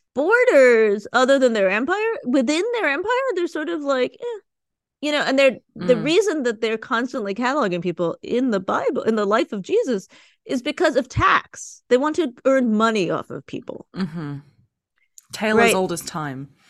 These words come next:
Speaker 1: Exactly. It's not like, I think it's not like we have this sort of jingoistic concept of nationhood now, like, "We're better than you."
Speaker 2: Yeah.
Speaker 1: I do think, I mean, the Romans certainly thought they were better than the barbarians, but,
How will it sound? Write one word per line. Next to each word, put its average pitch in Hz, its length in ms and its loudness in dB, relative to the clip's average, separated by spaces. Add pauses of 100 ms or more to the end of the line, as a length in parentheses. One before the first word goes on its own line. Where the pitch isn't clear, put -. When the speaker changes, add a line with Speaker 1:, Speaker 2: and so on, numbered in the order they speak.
(160)
Speaker 1:
Exactly. 311 720 0
It's 240 200 0
not 349 320 4
like, 285 340 2 (460)
I 254 80 -4
think 330 220 -4
it's 330 160 -6
not 285 280 -2
like 240 160 -2
we 254 120 0
have 247 140 -2
this 254 120 -6
sort 226 140 -2
of 185 160 -4 (160)
jingoistic 226 640 2
concept 196 360 -6
of 160 100 -2
nationhood 170 500 -4
now, 165 280 -6
like, 202 220 -2
"We're 220 200 2
better 240 400 4
than 240 140 0
you." 233 320 -2 (280)
Speaker 2:
Yeah. 156 200 -4
Speaker 1:
I 262 40 4
do 349 180 6
think, 330 220 -2
I 247 40 -2
mean, 240 120 2
the 226 60 6
Romans 226 280 4
certainly 160 260 -6
thought - 180 -8
they - 80 -8
were - 80 -10
better - 340 -6
than - 160 -8
the - 60 -14
barbarians, - 480 -2
but, 247 240 2